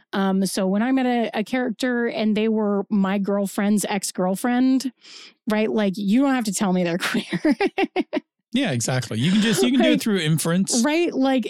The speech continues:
Speaker 1: that, and that's a really easy way to do it. Or it can be the, like, you know, "Oh, hey, my girlfriend," or, "Hey, my partner,"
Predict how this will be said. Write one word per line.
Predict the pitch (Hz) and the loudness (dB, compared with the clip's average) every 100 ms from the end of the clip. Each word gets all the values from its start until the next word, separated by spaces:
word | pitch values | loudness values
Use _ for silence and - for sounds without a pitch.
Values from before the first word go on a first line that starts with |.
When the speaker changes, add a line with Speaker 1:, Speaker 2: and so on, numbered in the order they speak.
| 240 | -2
Speaker 1:
that, | 269 311 | -2 0
and | 294 | 2
that's | 359 415 | 2 2
a | 330 | 2
really | 311 285 | 2 2
easy | 233 262 294 | 2 2 2
way | 311 | 2
to | 311 | 2
do | 311 | 2
it. | 339 349 | 0 -2
Or | - 254 | 0 0
it | 254 269 226 | 2 0 0
can | 262 247 | 2 2
be | 247 254 | 2 2
the, | 233 233 | 2 2
like, | 220 220 196 - - - - | 2 0 -4 -12 -20 -14 -2
you | 320 | 0
know, | 269 - | 0 0
"Oh, | 392 330 | 0 2
hey, | 285 311 | 2 2
my | 285 247 | 2 2
girlfriend," | 262 254 269 262 | 0 0 -2 -2
or, | 175 | -2
"Hey, | 170 | -2
my | 185 170 180 | 0 -2 -2
partner," | - 269 262 254 | -2 0 0 0